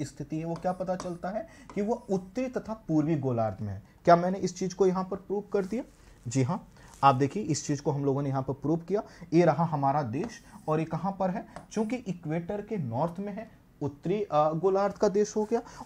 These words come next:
और चूंकि यह जो ज़ीरो डिग्री देशांतर रेखा के पूरब में है, तो उत्तरी और पूर्वी गोलार्ध का देश है।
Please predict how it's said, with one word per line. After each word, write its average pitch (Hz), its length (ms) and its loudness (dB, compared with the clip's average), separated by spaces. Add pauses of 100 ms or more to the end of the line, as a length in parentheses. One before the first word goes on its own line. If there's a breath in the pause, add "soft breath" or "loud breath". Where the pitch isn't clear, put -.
और 240 80 4
चूंकि 185 580 -6 (180 loud breath)
यह 196 360 2
जो 233 200 -2
ज़ीरो 175 400 -2
डिग्री 196 320 0
देशांतर 165 680 -4
रेखा 143 560 -4
के 202 80 -4
पूरब 170 460 -2
में 117 200 -4
है, 131 200 -4 (240 loud breath)
तो - 200 0
उत्तरी 175 400 0
और 160 320 -2
पूर्वी 131 300 0
गोलार्ध 107 380 -4
का 165 140 -2
देश 107 300 -8
है। - 60 -20